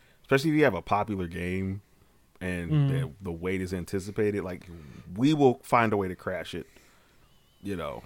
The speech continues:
Speaker 1: like, Lost Ark had the same problems. Um, Halo, I, just anything. Forza, Halo, they just
Speaker 2: So, there is something, Ace. I just thought of this. There is something. Um,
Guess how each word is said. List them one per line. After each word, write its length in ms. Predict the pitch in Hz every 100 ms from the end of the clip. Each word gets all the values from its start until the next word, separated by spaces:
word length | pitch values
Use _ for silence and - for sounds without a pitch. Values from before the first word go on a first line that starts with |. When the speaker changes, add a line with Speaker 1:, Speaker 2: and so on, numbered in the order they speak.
| -
Speaker 1:
like, 180 | 92 85
Lost 220 | 117 127
Ark 200 | 113 120
had 140 | 120 98
the 60 |
same 200 | 95 98
problems. 680 | 95 95 90 92 87 87 - - _ _ _ _ _ -
Um, 880 | 92 92 90 87 82 82 82 78 73 85 _ _ _ _ _ _ -
Halo, 200 | 107 78
I, 140 | 95 - - 98 -
just 180 | 143 127
anything. 300 | 127 95 80
Forza, 480 | 127 120 - 113 110
Halo, 520 | 113 107 104 98 95
they 220 | 101 110
just 500 | 104 - 113 - -
Speaker 2:
So, 380 | - 196 180 160 - - _ _ _ _ _ _ _ _ _ _ -
there 280 | 151 190 214
is 200 | 254 294
something, 600 | - 214 156 165 147 143 -
Ace. 320 | 160 160 170
I 60 | 156
just 180 | 170 156
thought 240 | 175 202
of 100 | 170
this. 240 | 123 110 -
There 160 | 147 160
is 160 | 196 202
something. 480 | 175 143 131 110 - _ _ _ _ _ - -
Um, 540 | 165 165 151 135 123